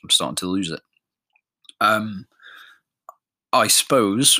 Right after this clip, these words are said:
all I have to say is thank you again, as always, for listening. It's, it's a real, um, honor that you would choose me to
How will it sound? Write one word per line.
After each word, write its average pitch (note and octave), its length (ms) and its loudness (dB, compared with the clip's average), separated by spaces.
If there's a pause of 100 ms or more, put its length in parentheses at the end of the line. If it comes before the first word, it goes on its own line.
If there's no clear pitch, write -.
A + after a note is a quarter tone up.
(140)
all G#2+ 180 -2
I F#2+ 100 -2
have G2 160 -8
to - 80 -6
say G2 340 -4
is E2+ 320 -4
thank G2 400 -6
you G2 400 -4
again, G2 460 -4 (300)
as G2 160 2
always, D#2+ 720 -2
for - 180 -6
listening. E2 540 -8
It's, - 480 0
it's - 380 -4
a D#2 300 -8 (120)
real, F2+ 800 -4 (260)
um, E2+ 360 -6 (100)
honor F2+ 360 -2 (240)
that - 140 -14
you D#2+ 160 -12
would D#2 120 -10
choose E2+ 360 -2
me F#2 360 -4
to D2+ 360 -12